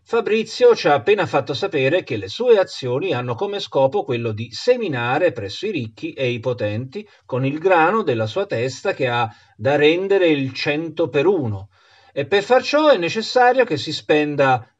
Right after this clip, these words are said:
e poi in carrozza, in carrozza. Ma ecco che appare Succianespole, che attraversa lo spazio scenico declamando in tutta fretta, "In carretta!",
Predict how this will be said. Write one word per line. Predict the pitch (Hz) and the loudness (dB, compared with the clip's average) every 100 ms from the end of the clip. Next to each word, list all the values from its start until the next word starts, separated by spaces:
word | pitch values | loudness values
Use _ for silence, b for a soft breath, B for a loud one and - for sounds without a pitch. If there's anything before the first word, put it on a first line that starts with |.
| _ - | _ -10
e | - | -6
poi | - 269 349 370 - | 2 2 2 -6 -8
in | - 196 | -8 0
carrozza, | 240 226 294 127 - 104 101 | 2 4 2 0 -6 -12 -10
in | 120 | -10
carrozza. | 117 139 - 135 - 123 107 _ b | -4 2 2 2 -2 -6 -6 _ b
Ma | - 120 139 | -6 0 2
ecco | 220 226 220 | 2 2 0
che | 202 | 2
appare | 160 160 143 135 | 2 2 2 0
Succianespole, | 135 117 214 269 202 - 135 123 113 | -4 -4 0 2 2 0 -2 -2 -2
che | 123 | -6
attraversa | 113 120 220 - 135 | -2 2 2 2 -4
lo | |
spazio | 131 - 151 - | -4 -4 -6 -4
scenico | 143 - 226 185 131 120 | -6 0 0 2 -2 -2
declamando | 117 117 156 214 220 | -2 -2 0 0 -2
in | 156 | -4
tutta | 247 220 180 | -4 -2 2
fretta, | 226 220 - 147 - - | 4 4 2 -2 -2 -8
"In | 214 | 0
carretta!", | 277 269 294 - - 143 110 | 2 6 4 2 0 0 -2